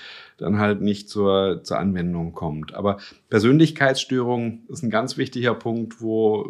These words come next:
sich bei den Kindern und den Jugendlichen, ähm, noch viel tut. Und es ist auch so generell bei allen Diagnosen, dass sich die klassische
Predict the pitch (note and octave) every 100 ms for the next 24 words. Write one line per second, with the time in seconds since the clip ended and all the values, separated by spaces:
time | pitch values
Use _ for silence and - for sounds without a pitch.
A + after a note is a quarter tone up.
0 | F2 F2 A2+ G#2+ - - - G#2+ A2 G#2
1 | G#2 G#2 A2+ A2+ A2+ G#2 G#2 G#2 A#2 A#2
2 | A2+ G#2+ A2 G#2 - - - - _ -
3 | A2 G#2+ G#2+ A2 A2+ - A2+ G2+ - C#3+
4 | B3 - - - - _ - B2+ C3+ -
5 | - F#2+ F#2+ A2+ B2+ - - G2+ A2 C#3+
6 | - B2+ B2+ A#2+ A2 G2+ G#2 C3 C3 G2+
7 | G2 G2+ G2+ - A#2 D3 C3 A2 G2 -
8 | - A2+ G#2+ - A2 A#2 B2+ C#3 D#3+ D#3+
9 | - - - - - A#2+ - C3 A#2+ -
10 | _ _ _ _ _ _ _ _ - -
11 | - - G#2+ - A2+ C#3+ C#3+ C#3+ - C3
12 | A#2